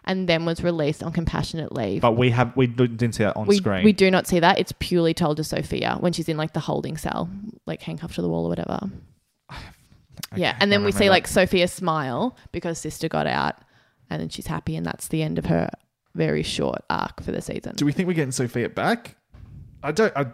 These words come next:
Speaker 2: it sounds to me like they've given up on. They don't know what to do with Sophia anymore.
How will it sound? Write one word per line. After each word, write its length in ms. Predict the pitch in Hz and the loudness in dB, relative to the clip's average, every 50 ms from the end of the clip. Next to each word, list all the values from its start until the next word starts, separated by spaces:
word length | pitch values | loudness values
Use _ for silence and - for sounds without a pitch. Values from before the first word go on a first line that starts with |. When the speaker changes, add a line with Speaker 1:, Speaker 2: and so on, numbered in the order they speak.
| - | -6
Speaker 2:
it 120 | - 143 - | -6 -4 0
sounds 260 | - 160 170 180 151 | 2 2 2 2 2
to 60 | - 123 | 2 2
me 100 | 120 117 | 2 4
like 80 | 113 107 | 4 2
they've 80 | 107 - | 2 0
given 200 | 110 101 101 98 | -2 -4 -2 -2
up 160 | 95 - 101 | -4 -4 -4
on. 180 | 98 95 - - | -6 -6 -8 -4
They 80 | - 120 | -4 -4
don't 80 | 110 101 | -2 -2
know 60 | 85 | -4
what 80 | - - | -6 -6
to 40 | |
do 100 | - 90 | -6 -4
with 120 | 95 107 - | -4 -4 -4
Sophia 280 | - 101 - 78 62 | -6 -6 -6 -6 -8
anymore. 320 | 55 52 57 62 53 - | -8 -10 -10 -12 -12 -14